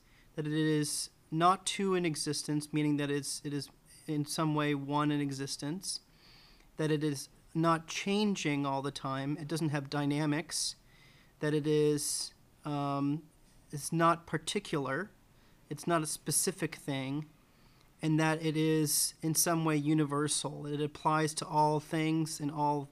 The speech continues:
all ways in all existence, and not merely to some places and not others. So it is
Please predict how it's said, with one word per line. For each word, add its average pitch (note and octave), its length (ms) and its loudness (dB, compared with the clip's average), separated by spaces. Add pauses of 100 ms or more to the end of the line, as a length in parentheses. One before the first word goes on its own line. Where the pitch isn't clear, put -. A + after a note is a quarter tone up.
all D3+ 180 2
ways D3 480 0
in C#3+ 60 -6
all C#3+ 180 -4
existence, D3 800 -6 (460)
and D3+ 100 0
not D3+ 140 0
merely D#3 400 2
to C#3 100 -6
some C#3+ 240 -2
places C#3 440 -6
and C#3 80 -2
not C3+ 120 -6
others. C#3+ 540 -6 (1000)
So D#3 340 2
it D#3+ 200 0
is D#3 600 4